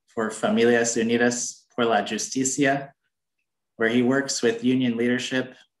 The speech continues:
and allies in the development and implementation of the Just Transition Framework that centers food sovereignty and worker organizing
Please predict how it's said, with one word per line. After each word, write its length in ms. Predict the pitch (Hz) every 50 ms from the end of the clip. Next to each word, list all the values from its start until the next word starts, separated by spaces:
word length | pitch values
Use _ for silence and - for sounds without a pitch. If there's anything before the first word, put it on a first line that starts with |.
| _
and 120 | - 113 107
allies 760 | 104 107 113 117 120 120 123 123 127 131 127 - - - -
in 60 | 233 226
the 140 | 226 208 214
development 480 | 202 117 117 120 - 123 123 123 117 113
and 120 | 113 110
implementation 1000 | 113 117 117 - 123 120 110 107 113 117 117 110 - 127 120 117 120 120 117 - - -
of 160 | 113 107 95
the 80 | 107 104
Just 300 | 98 120 117 117 - -
Transition 520 | - 123 110 104 107 113 110 - 117 107
Framework 560 | 104 - 120 110 107 110 104 98 95 95 - -
that 160 | - 98 92
centers 500 | - - 120 117 117 117 107 104 - -
food 200 | - 131 127 120
sovereignty 800 | - - 120 117 117 117 113 113 113 - 120 113 113 110 110 - _ _ _ _ _ _ _ _ _
and 120 | - 104 107
worker 260 | 120 117 117 123 113
organizing 840 | - 110 120 117 113 107 101 95 95 95 92 90 90 95 104 -